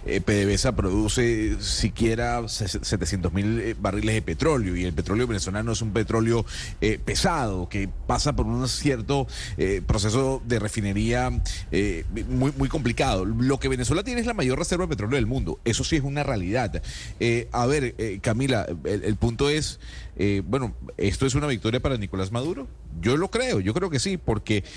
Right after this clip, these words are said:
siempre ha estado el discurso es que las sanciones son las culpables o la culpable de la migración, de la situación económica en Venezuela, etcétera, etcétera.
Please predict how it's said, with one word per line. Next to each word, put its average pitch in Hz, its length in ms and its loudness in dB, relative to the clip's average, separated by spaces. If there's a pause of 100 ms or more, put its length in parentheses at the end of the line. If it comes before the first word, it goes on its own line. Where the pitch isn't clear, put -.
(120)
siempre 165 460 2
ha - 20 0
estado 160 200 0
el 156 60 2
discurso 139 360 0
es 139 120 -2
que 165 120 0
las 160 140 -2
sanciones 135 380 -2
son 156 140 -4
las 156 140 -2
culpables 143 640 0
o 120 80 0
la 104 100 0
culpable 131 460 0
de 127 80 2
la 113 120 2
migración, 131 640 0 (300)
de 143 100 0
la 135 100 2
situación 123 380 0
económica 117 500 0
en 117 120 0
Venezuela, 143 640 0
etcétera, 180 520 -4
etcétera. 131 480 0